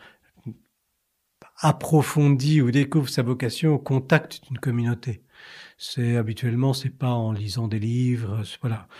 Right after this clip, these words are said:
On va, on, on, on rencontre, on vit avec des dominicains, avec des bénédictins, avec des franciscains, et on voit un petit peu quel est leur style de vie, et c'est là où la,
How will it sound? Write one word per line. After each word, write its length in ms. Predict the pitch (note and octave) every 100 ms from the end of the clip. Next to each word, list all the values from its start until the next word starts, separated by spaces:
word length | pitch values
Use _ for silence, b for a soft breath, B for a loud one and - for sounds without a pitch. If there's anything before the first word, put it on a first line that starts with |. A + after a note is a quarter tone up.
| B B
On 140 | A#2 A2+
va, 260 | A#2 C3
on, 420 | C3 A#2+ A2+ G#2+ G#2 B B _
on, 340 | A#2+ G#2+ G2 G2 F#2+ G2 G#2+
on 100 | G2+
rencontre, 720 | G#2 G#2+ - D3 E3 E3 B2
on 100 | A#2
vit 460 | G#2+ B2 C#3+ C#3+
avec 320 | A#2+ G#2+ G#2 -
des 220 | G#2+ G2+
dominicains, 720 | G#2 G#2 G2+ G2+ - B2+ C3
avec 320 | B2 G#2+ G2
des 200 | F#2+ G#2+
bénédictins, 800 | G2+ A2 G2 G2+ - B2+ A#2+ A#2+
avec 260 | A2+ G2+ G2
des 100 | G2+
franciscains, 680 | - A2+ - - - C#3 C3 B B B B B -
et 60 |
on 40 | A2+
voit 120 | A#2+
un 80 | A#2
petit 120 | -
peu 120 | -
quel 180 | - A2+
est 120 | A2
leur 180 | G#2 G2+
style 200 | - A#2
de 120 | A2
vie, 160 | A2+ D3
et 80 | C3+
c'est 160 | -
là 100 | B2+
où 40 | B2
la, 340 | A#2 A2+ A2